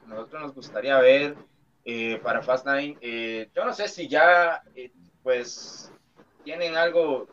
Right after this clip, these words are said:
totalmente claro con respecto al Road to WrestleMania, por supuesto, ¿verdad? Porque, eh, algo, tiene que pasar algo ese, ese domingo, estamos hablando este próximo domingo, tiene que pasar algo muy genial como para, ustedes saben qué es lo que queremos, qué es lo que necesita W W E, qué es lo que necesita el fanático, por más que lo odien,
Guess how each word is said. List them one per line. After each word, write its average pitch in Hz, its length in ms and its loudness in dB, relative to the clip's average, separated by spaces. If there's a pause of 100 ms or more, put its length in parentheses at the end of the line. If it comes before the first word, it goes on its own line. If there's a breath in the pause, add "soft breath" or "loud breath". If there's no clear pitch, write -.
totalmente 151 680 -14
claro 151 320 0
con 127 240 -14
respecto 127 480 -8
al 120 160 -2
Road 143 200 -6
to - 100 -20
WrestleMania, 135 580 -6
por - 140 -20
supuesto, 120 400 -12
¿verdad? 107 320 -2
Porque, 95 460 -16 (420)
eh, 110 500 0
algo, 151 580 4 (180)
tiene 196 240 0
que 185 80 2
pasar 156 240 4
algo 160 200 6
ese, 156 320 -2
ese 147 260 -8
domingo, 143 360 -2
estamos 131 240 -2
hablando 127 220 -2
este 127 140 -8
próximo 127 340 -12
domingo, 123 420 -10
tiene 151 220 -12
que 160 80 0
pasar 139 220 2
algo 139 120 -2
muy 135 140 -6
genial 123 340 -8
como 123 160 -16
para, 107 320 -6 (400)
ustedes 143 380 0
saben 143 320 4
qué 135 140 6
es 139 40 4
lo 139 100 0
que - 120 -8
queremos, 131 420 0
qué 170 140 12
es 175 80 12
lo 180 100 8
que 160 140 -2
necesita 143 560 -4
W 143 220 -2
W 143 180 -4
E, 143 120 -8
qué 165 100 2
es 156 40 2
lo 165 100 2
que 156 140 -4
necesita 143 640 -4
el 135 60 -6
fanático, 143 480 0
por 135 100 4
más 139 180 -8
que - 60 -10
lo 135 140 8
odien, 147 360 0